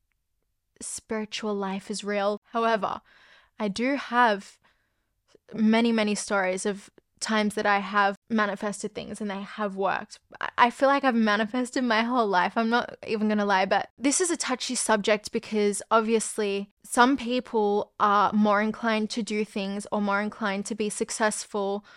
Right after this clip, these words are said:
or get what they want because of what they're born into and of their circumstances, you know what I'm saying? And some people simply don't have access to things that they dream of, and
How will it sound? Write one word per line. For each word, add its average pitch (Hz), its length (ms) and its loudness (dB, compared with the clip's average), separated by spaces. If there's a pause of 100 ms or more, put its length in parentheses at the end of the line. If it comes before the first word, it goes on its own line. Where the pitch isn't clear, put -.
(420)
or 233 80 4
get 220 180 4
what 220 120 0
they 226 140 2
want 202 360 0
because 208 260 -4
of 196 100 -6
what 214 160 0
they're 214 120 0
born 208 280 0
into 196 560 -4 (120)
and 208 640 0 (340)
of 208 120 0
their 214 140 0
circumstances, 214 1120 -4
you 208 60 -2
know 214 80 2
what 214 80 2
I'm 208 120 0
saying? 220 240 -2
And 226 100 0
some 226 220 0
people 226 520 -2 (360)
simply 220 400 -2
don't 208 280 2
have 208 200 -4
access 208 460 -2
to 233 120 -4
things 202 280 -4
that - 160 -8
they 196 240 0 (720)
dream 233 360 2
of, - 360 -4 (120)
and 202 400 -4